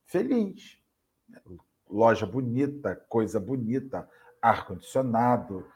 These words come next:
gente bonita. Então, é lugar de, de coisas agradáveis. Só que da sua casa pro shopping, aparecem mil coisas feias. Aí você sofre da sua casa até o shopping.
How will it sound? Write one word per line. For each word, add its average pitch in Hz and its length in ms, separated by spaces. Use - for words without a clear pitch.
gente 101 360
bonita. 131 800
Então, 139 240
é 170 60
lugar 160 380
de, - 220
de 123 140
coisas 170 320
agradáveis. 139 460
Só 226 200
que 233 140
da 190 120
sua 233 380
casa 127 280
pro 113 160
shopping, 170 480
aparecem 156 480
mil 196 100
coisas 196 400
feias. 151 680
Aí 156 160
você 208 160
sofre 196 680
da 139 120
sua 185 280
casa 180 520
até 170 100
o 165 80
shopping. 101 580